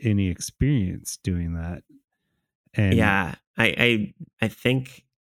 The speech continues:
Speaker 2: maybe Tierney's played on that side. I don't know about Zinchenko's.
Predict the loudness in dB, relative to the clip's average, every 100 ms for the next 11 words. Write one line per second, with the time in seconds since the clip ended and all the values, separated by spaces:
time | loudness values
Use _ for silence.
0 | _ -4 -2 0 0 0 -2 -2 -2 0
1 | -2 -4 -2 0 0 0 0 -2 -2 0
2 | 0 0 -2 0 -2 -2 -2 -4 -4 -6
3 | -4 -4 -4 -4 -4 -8 -10